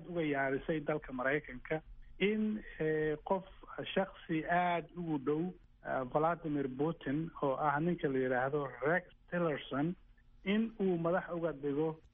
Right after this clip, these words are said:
eh, muxuu ahaa, wasaaradda arrimaha dibadda ee dalka Maraykanka.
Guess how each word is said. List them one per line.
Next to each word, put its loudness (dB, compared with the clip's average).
eh, 2
muxuu 2
ahaa, 2
wasaaradda 0
arrimaha 0
dibadda -2
ee -4
dalka -2
Maraykanka. 0